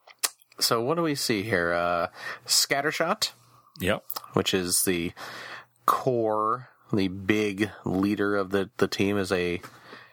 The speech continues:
Speaker 1: now he, he's, is he out in some stores already?
Speaker 2: There is a version of Scattershot, but this one will have a better,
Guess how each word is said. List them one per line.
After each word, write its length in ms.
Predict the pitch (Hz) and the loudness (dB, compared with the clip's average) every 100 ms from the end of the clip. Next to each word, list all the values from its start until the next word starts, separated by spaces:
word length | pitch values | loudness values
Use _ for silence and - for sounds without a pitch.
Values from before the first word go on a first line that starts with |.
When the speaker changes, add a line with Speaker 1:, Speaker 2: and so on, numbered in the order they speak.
| _ - | _ -2
Speaker 1:
now 80 | 135 | -2
he, 300 | 170 170 160 | 0 -2 0
he's, 360 | 240 320 - | -2 -2 -4
is 220 | - 135 - | -2 -2 0
he 160 | 240 - | -2 0
out 440 | 117 220 - - - - | 0 -2 -4 -6 -10 -2
in 160 | 147 165 | 0 0
some 240 | - 170 | 0 0
stores 420 | - 170 175 180 | 0 0 0 0
already? 400 | 180 175 175 190 - | 0 0 -2 -4 0
Speaker 2:
There 200 | 117 123 | 0 0
is 460 | 131 139 147 135 - | 0 0 0 0 0
a 500 | 120 120 117 117 113 | 0 0 0 0 -2
version 580 | 107 104 110 110 - 98 | -2 0 2 2 0 0
of 100 | 92 | 0
Scattershot, 640 | - - 87 85 95 85 | 0 0 0 0 0 -2
but 80 | 85 | 0
this 240 | 98 - 101 | 0 2 0
one 180 | 87 | 0
will 140 | 87 85 | 0 0
have 340 | - 87 85 - | -2 -2 -4 -4
a 260 | 98 87 87 - | -4 -4 -4 -2
better, 480 | 90 90 82 87 | 0 0 -2 -4